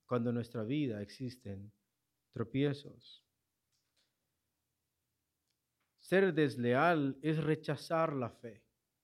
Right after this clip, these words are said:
es abandonar completamente a Cristo,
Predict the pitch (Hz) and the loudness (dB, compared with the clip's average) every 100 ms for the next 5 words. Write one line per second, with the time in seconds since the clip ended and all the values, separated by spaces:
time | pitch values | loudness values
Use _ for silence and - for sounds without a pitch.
0 | _ _ _ _ _ _ _ _ - 170 | _ _ _ _ _ _ _ _ 0 0
1 | 160 - - - _ _ _ _ _ _ | 0 -4 -20 -20 _ _ _ _ _ _
2 | _ - 139 143 139 131 127 156 151 131 | _ -2 0 2 2 2 2 4 2 0
3 | - 120 135 135 127 123 123 120 113 120 | -4 -6 -4 -4 -4 -4 -4 -6 -10 -12
4 | 113 - - | -14 -18 -20